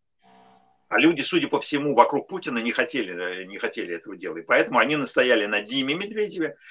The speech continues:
который про-, просто чудак на букву «М» абсолютный. Э, он может, э, м, приятный парень в ком-, в компании, ну, типа, ну, посмеяться, там, пошутить, винца попить, э,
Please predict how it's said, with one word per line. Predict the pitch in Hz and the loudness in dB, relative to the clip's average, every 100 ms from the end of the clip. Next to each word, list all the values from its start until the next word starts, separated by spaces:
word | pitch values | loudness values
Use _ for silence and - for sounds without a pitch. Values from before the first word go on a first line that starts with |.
| - - | -18 -4
который | 117 151 127 | 0 2 2
про-, | - 180 180 - | 4 6 6 4
просто | 165 160 - | 4 4 0
чудак | - 127 135 - | -6 2 4 4
на | 117 | 2
букву | 107 107 131 | 2 2 4
«М» | 160 220 | 4 4
абсолютный. | 156 - 143 143 - 107 101 _ - _ _ _ _ _ _ _ _ | 0 4 2 2 -4 -12 -12 _ -20 _ _ _ _ _ _ _ _
Э, | 107 104 | 0 2
он | 98 101 165 170 | 4 4 4 6
может, | 175 - - | 4 4 4
э, | 151 | 6
м, | 135 113 110 107 101 98 92 | 6 2 -6 -8 -10 -12 -2
приятный | 156 170 - 160 | 2 4 2 2
парень | 160 147 | 4 4
в | 139 | 2
ком-, | - 156 | 0 0
в | - | 2
компании, | 175 196 240 117 | 4 6 4 4
ну, | 101 117 | -4 -6
типа, | - - 104 95 | -6 -8 -6 -4
ну, | 160 131 | -4 -6
посмеяться, | 127 - 117 180 277 - | -10 -8 2 2 2 -2
там, | - 90 85 160 _ | -8 -8 -18 -20 _
пошутить, | - 120 - 202 - - _ _ - | -14 -14 -12 -14 -14 -18 _ _ -10
винца | 113 247 196 185 | -6 2 6 6
попить, | 151 - 127 - - _ _ _ 117 | 6 0 -8 -10 -20 _ _ _ -2
э, | 110 104 92 | 0 0 -2